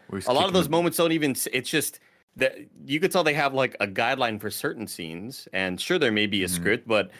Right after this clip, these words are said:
Speaker 2: a lot of it is just in Karate Kid, LaRusso going, "Oh, you know, I'm just doing whatever," and, you know, and here it's fucking Rocky doing, "Hey, you know, I'm fucking whatever," you know, like, they're just kind of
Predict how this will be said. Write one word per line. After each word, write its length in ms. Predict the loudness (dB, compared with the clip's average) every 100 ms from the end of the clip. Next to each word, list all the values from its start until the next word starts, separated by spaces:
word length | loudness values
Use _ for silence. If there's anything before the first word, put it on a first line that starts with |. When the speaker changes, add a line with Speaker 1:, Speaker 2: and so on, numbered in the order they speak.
| -10 0
Speaker 2:
a 60 |
lot 180 | 4 4
of 80 | 4
it 60 | 2
is 120 | 2
just 360 | 0 0 -6 -16 _ _ -8
in 320 | -2 0 -2 -2
Karate 320 | 0 2 2
Kid, 120 | 0
LaRusso 320 | 2 2 2 2
going, 160 | 4 4
"Oh, 100 | 4
you 120 | 4
know, 120 | 2
I'm 120 | 2
just 180 | -2 -2
doing 200 | 0 2
whatever," 300 | 4 4 4
and, 240 | 2 2 0
you 100 | 2
know, 180 | 2
and 120 | 2 2
here 240 | 2 2
it's 260 | 0 -4 -4 -4 0
fucking 500 | 0 2 2 0 4
Rocky 360 | 2 2 0
doing, 240 | 2 2 0 -8 -8
"Hey, 280 | 0 2 2
you 180 | 0 -2
know, 220 | 0 0
I'm 120 | 0
fucking 280 | 2 2 4
whatever," 340 | 4 4 4 2
you 160 | 2 4
know, 80 |
like, 240 | 2 2 -2 -4 2
they're 260 | 4 6 4
just 200 | 2 2
kind 180 | 2
of 60 | 2